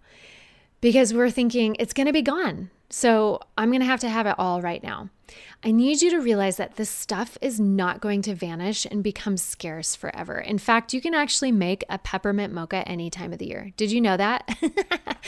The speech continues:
<laughs> Did you know that you can walk into Starbucks and order a peppermint mocha probably any time that you want?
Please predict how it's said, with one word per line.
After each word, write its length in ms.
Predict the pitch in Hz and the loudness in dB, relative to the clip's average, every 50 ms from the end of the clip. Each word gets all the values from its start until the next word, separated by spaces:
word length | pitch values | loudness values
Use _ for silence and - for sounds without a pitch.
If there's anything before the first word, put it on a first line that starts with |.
| - - | -8 -8
<laughs> 140 | 381 - - | -8 -4 0
Did 180 | - 285 233 277 | 2 4 4 6
you 140 | 349 370 | 6 6
know 160 | 349 339 302 330 | 6 6 6 6
that 140 | 311 - | 4 4
you 120 | - 262 262 | 2 0 0
can 140 | 302 285 254 | 0 0 2
walk 220 | 208 220 240 - | 2 2 2 0
into 140 | 262 247 269 | 0 0 0
Starbucks 520 | - - - 196 190 196 220 233 233 - | -2 0 0 0 0 2 0 -2 -2 -2
and 120 | 226 208 - | -4 -4 -2
order 280 | 190 190 180 208 220 | -2 -2 0 0 0
a 80 | 208 202 | 0 0
peppermint 460 | - 196 185 - 196 202 202 - - | 0 -2 -2 0 0 0 -2 -2 -2
mocha 260 | 180 175 170 - 208 | -4 -6 -4 -4 -4
probably 480 | 202 - 190 185 196 202 196 190 190 - | -4 -2 -2 -2 0 0 0 -2 -2 -2
any 240 | 170 185 185 190 196 | -4 -2 -2 -2 -2
time 220 | - 208 190 190 | 0 0 0 0
that 100 | 196 - | 0 -2
you 120 | - 190 | -2 -4
want? 340 | 170 170 151 147 170 202 233 | -4 -4 -6 -6 -6 -6 -6